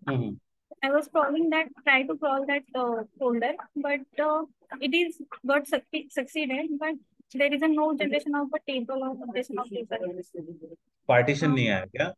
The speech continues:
Speaker 2: No, sir। Partition
Speaker 1: अरे,
Speaker 2: भी नहीं आया and, uh, table भी नहीं
Speaker 1: अरे,
Speaker 2: जनरेट
Speaker 1: क्या
Speaker 2: हुए
Speaker 1: हो रहा है
Speaker 2: तब।
Speaker 1: ना, आप, आपको ना वो, अ, ऐसे directly, directly जिप, zip को ना unzip करके directly
Speaker 2: Yes,
Speaker 1: अपलोड
Speaker 2: यस,
Speaker 1: मत
Speaker 2: सर।
Speaker 1: करना।
Speaker 2: I, I, I had converted it,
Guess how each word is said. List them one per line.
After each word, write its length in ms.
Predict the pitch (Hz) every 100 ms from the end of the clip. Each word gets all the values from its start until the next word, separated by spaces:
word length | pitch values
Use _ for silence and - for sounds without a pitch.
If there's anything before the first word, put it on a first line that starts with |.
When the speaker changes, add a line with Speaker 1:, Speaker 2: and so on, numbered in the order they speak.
| _ _ _ _ 262
Speaker 2:
No, 260 | 262 254
sir। 160 | 262 247 - 202 185 208 208
Partition 280 | 262 240 277
Speaker 1:
अरे, 140 | 285 302
Speaker 2:
भी 140 | 320
नहीं 140 | 311
आया 180 | 311 349
and, 200 | 320 285
uh, 160 | 269 247
table 240 | 262 269
भी 140 | 277 285
नहीं 120 | 247
Speaker 1:
अरे, 120 | 135
Speaker 2:
जनरेट 100 | 113
Speaker 1:
क्या 140 | 135
Speaker 2:
हुए 140 | 127 120
Speaker 1:
हो 100 | 110
रहा 100 | 104
है 60 |
Speaker 2:
तब। 60 | 107
Speaker 1:
ना, 180 | 131 220 - _ _ -
आप, 300 | 131 143 - 127
आपको 340 | 135 - 165
ना 120 | 156
वो, 300 | 160 151 160
अ, 440 | 147 123 113 101 - - - - -
ऐसे 500 | 110 131 135 165 160
directly, 580 | 127 123 127 151 151 160
directly 500 | 151 143 151 - 160
जिप, 600 | 156 127 - - 190 - 208
zip 300 | 196 196 196
को 180 | 180 160
ना 120 | 151
unzip 540 | 165 139 135 131 156 175
करके 260 | 151 160
directly 420 | 147 131 196 190
Speaker 2:
Yes, 80 | 285
Speaker 1:
अपलोड 200 | - 269
Speaker 2:
यस, 100 | 247
Speaker 1:
मत 60 | 247
Speaker 2:
सर। 120 | 233
Speaker 1:
करना। 460 | 254 254 262 262 247
Speaker 2:
I, 0 |
I, 280 | - 254 220
I 140 | 247
had 140 | 254 269
converted 440 | 262 262 262 277
it, 120 | 262